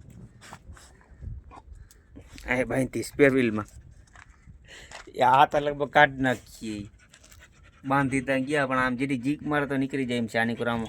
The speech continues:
હરવી નાખે ને તો. હાલો, અહીંયા કામ ચાલુ છે.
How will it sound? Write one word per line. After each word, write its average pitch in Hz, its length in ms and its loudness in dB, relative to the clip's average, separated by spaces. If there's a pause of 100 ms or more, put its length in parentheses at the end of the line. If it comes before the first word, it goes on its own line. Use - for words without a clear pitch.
હરવી 135 260 -2
નાખે 143 220 -4
ને 135 80 -2
તો. 117 140 -6 (2500)
હાલો, 113 220 2
અહીંયા 113 200 -2
કામ 127 240 0
ચાલુ 139 280 0
છે. 156 120 0